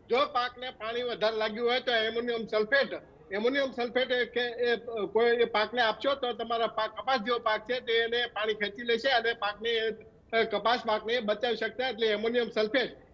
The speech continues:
એ ખાતર વાપરવું જરૂર છે. અને સરકારશ્રીને પણ આપણે વિનંતી કરીએ છીએ કે વધારે વધારે એમોનિયમ સલ્ફેટ ખેડૂતોને મળી રહે અને કે એમોનિયમ સલ્ફેટ એ, એ સહેલાઈથી મળી શકે અને કોઈ કાળાબજાર ન થાય એના માટે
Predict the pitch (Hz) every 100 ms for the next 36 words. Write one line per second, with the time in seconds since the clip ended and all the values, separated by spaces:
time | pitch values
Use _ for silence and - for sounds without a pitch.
0 | - 247 233 220 240 220 220 226 214 220
1 | 220 262 262 233 220 214 208 285 277 254
2 | 262 247 240 233 214 214 233 202 220 262
3 | 254 247 220 220 247 262 - - - -
4 | 240 220 180 185 220 262 233 220 254 226
5 | - - 190 208 254 302 269 247 240 214
6 | - 220 226 233 240 220 202 233 247 269
7 | 240 226 226 220 214 240 214 233 226 226
8 | 226 214 208 - - 226 214 202 214 247
9 | 254 254 220 233 247 240 262 240 220 226
10 | 220 214 233 233 226 226 220 240 262 226
11 | 220 226 220